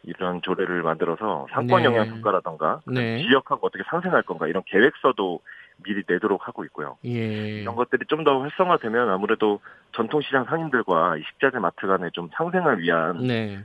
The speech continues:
Speaker 1: 노력을 할 수 있지 않을까 싶습니다.
Speaker 2: 근데 이 조례를 제정을 하면요. 그게
Speaker 1: 네.
Speaker 2: 법에는 제정이 안 돼 있는데 조례로 하게 되면은 이게 뭐 예를 들어 뭐 위헌이라든가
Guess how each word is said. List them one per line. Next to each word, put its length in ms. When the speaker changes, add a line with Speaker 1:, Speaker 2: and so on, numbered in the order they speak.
Speaker 1:
노력을 400
할 100
수 120
있지 220
않을까 260
싶습니다. 500
Speaker 2:
근데 200
이 180
조례를 640
제정을 440
하면요. 680
그게 380
Speaker 1:
네. 160
Speaker 2:
법에는 1080
제정이 340
안 200
돼 180
있는데 360
조례로 400
하게 240
되면은 540
이게 160
뭐 320
예를 160
들어 160
뭐 220
위헌이라든가 1300